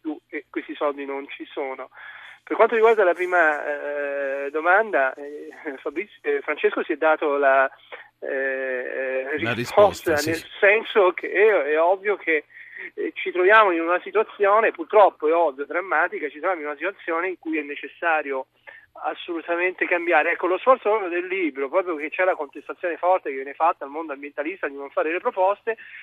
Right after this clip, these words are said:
Speaker 1: e che noi abbiamo fatto proprio una pro-, una proposta di politica economica e industriale nuova, ad esempio la possibilità di realizzare a Taranto un'area no tax, su come è accaduto in altri paesi d'Europa, eh, realizzare dei poli tecnologici, scientifici e produttivi e far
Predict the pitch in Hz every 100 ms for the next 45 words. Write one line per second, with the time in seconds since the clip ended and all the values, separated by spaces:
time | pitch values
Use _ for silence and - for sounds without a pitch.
0 | - 180 262 262 214 202 226 202 190 214
1 | 160 151 165 175 175 160 196 196 160 147
2 | 147 151 165 151 151 151 175 220 160 160
3 | 151 151 _ 165 170 160 147 156 143 127
4 | 135 131 - - - - - 147 165 180
5 | 196 202 160 143 - 160 165 185 175 156
6 | 143 147 156 165 180 170 - 180 180 165
7 | 151 147 156 151 170 185 220 - - 143
8 | - _ _ 196 - 247 214 185 185 190
9 | 151 165 160 151 156 160 147 147 147 196
10 | 160 - 131 - - - - - 160 151
11 | 170 - 156 196 214 190 160 - 185 185
12 | 170 160 160 165 185 156 147 170 - 165
13 | 202 175 170 185 - 185 214 220 220 196
14 | 190